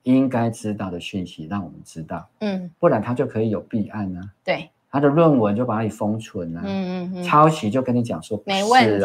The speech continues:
Speaker 2: 题啊，
Speaker 1: 对不对？
Speaker 2: 啊，球场可能都是别人的错啊，都是球团的错呢。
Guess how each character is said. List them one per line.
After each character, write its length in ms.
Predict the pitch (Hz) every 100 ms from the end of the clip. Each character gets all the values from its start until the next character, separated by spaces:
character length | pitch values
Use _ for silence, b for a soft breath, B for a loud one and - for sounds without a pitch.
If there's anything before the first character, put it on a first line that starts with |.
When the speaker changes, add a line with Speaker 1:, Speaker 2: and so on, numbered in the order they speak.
| 185
Speaker 2:
题 180 | 180 180
啊， 360 | 180 180 185 -
Speaker 1:
对 80 | 110
不 80 | 113
对？ 80 | 117
Speaker 2:
啊， 260 | 180 180 - _
球 240 | - 254 359
场 240 | 302 208
可 100 | 220
能 140 | 196 208
都 140 | 269
是 100 | 294
别 240 | 208 190
人 100 | 202
的 80 | 208
错 400 | - - 311 226
啊， 300 | 208 202 202
都 100 | 254
是 120 | 262
球 180 | 254 214
团 240 | 220 202 196
的 80 |
错 300 | 196 330 240
呢。 80 | 202